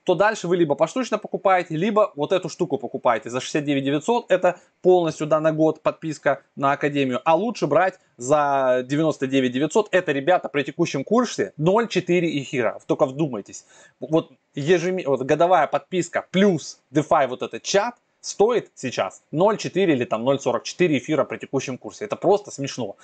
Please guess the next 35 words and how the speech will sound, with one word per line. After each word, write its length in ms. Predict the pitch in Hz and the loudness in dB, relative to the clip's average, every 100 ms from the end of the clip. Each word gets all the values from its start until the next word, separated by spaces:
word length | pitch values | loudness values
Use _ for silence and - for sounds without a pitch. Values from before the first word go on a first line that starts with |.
| - | -8
Надо 200 | 123 131 | 0 0
просто 260 | 151 170 143 | 0 -2 0
брать 320 | 143 180 202 | 0 0 0
и 100 | 156 | -4
не 120 | 160 | -4
думать. 400 | 156 147 123 101 | -2 -4 -4 -4
И 40 | 131 | 2
вы, 260 | 147 170 - - _ | 4 4 2 -20 _
а, 240 | 123 123 | 4 6
я 60 | 135 | 4
же 80 | 143 | 0
говорю, 100 | 113 | -2
вот 140 | 123 | -2
с 20 | |
такого 320 | - 170 170 | -2 2 4
одного 260 | 147 156 139 | 4 2 -2
практикума 580 | 151 185 - - 135 127 | 0 -2 -2 -4 -2 2
можно, 240 | 156 147 | 0 0
блин, 200 | 127 120 | -4 -2
удвоиться 600 | 143 143 170 156 113 - | -4 2 6 6 2 -4
там 160 | 98 98 | -8 -4
по 140 | 151 | -2
депозиту. 540 | 131 - 147 139 120 95 | -2 -2 -2 -2 -4 -8
То 80 | |
есть, 100 | 107 | -8
если 140 | 127 131 | -6 -4
вы 80 | 131 | 0
занесете 420 | 135 139 131 120 | 0 0 -2 -4
туда 220 | 120 113 | -6 -6
пятерку, 560 | - 190 254 226 185 - - _ | -6 2 2 2 -4 -6 -20 _
то 80 | 151 | 0
вы 100 | 180 | 2
вынесете 460 | 156 170 143 135 | 4 2 0 -4
оттуда 240 | 120 127 104 | -6 -6 -6
десятку. 540 | 123 - 151 107 _ | -6 0 -2 -2 _